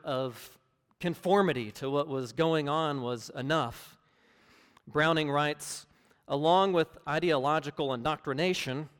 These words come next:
the battalion had orders to kill Jews, but each individual did not. Yet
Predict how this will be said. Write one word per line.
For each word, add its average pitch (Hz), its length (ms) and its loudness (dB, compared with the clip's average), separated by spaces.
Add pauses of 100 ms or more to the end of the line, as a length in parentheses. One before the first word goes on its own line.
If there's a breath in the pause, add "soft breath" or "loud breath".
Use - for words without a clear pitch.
(240)
the 131 300 -2
battalion 170 500 -2
had 147 160 -4
orders 151 360 -2
to 143 80 -8
kill 156 260 -2
Jews, 135 680 -4 (680 soft breath)
but 151 280 0 (360)
each 208 220 -4
individual 160 580 0
did 139 160 -2
not. 143 300 0 (840)
Yet 135 280 -2